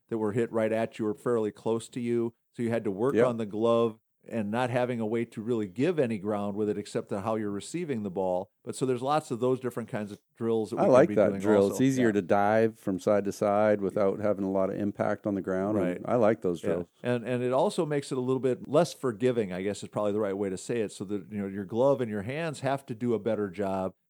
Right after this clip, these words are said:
Speaker 1: because your body can't really do much. You know, it's not gonna be able to move as much as it might if we're in regular fielding position.
Speaker 2: Yep.
Speaker 1: Final piece to the puzzle always is just making sure that we're coaching it va-, and valuing it and what we're doing with our players.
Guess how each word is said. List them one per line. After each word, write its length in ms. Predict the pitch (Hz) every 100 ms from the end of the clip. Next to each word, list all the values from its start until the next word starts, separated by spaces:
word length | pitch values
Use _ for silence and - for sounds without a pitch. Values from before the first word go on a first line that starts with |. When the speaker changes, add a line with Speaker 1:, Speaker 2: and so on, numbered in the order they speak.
| -
Speaker 1:
because 160 | 113
your 80 | 107
body 340 | 90 131 139 127
can't 300 | - 127 107
really 300 | 113 104 98
do 260 | 90 120
much. 380 | 98 85 - -
You 60 | 101
know, 80 | 98 107
it's 160 | -
not 160 | 120 117
gonna 140 | 120
be 80 | 120
able 140 | 113 104
to 40 | 101
move 260 | 123 117
as 140 | 110 110
much 260 | 107 107
as 80 | 104
it 120 | 101
might 340 | 104 107 104 - _ _ -
if 160 | 107 113
we're 160 | 110
in 100 | 107
regular 340 | 104 104 98 95
fielding 380 | 123 120 104
position. 460 | 92 87 92 87 87
Speaker 2:
Yep. 220 | 110 120 _ _ -
Speaker 1:
Final 300 | 165 202 180
piece 260 | - 143 -
to 60 |
the 120 | 120 110
puzzle 420 | 123 117 107 98
always 380 | 147 160 127 110
is 120 | 101
just 220 | 117 -
making 240 | 127 -
sure 160 | 120 123
that 80 | 113
we're 180 | 107 104
coaching 460 | - 135 135 131
it 180 | 123 -
va-, 160 | 101 104
and 180 | 107 95
valuing 540 | 110 135 170 123 107
it 140 | 104 95
and 100 | 104
what 160 | 110
we're 100 | 87
doing 260 | 101 117 110
with 120 | 110
our 140 | 101 92
players. 560 | 131 147 131 107 101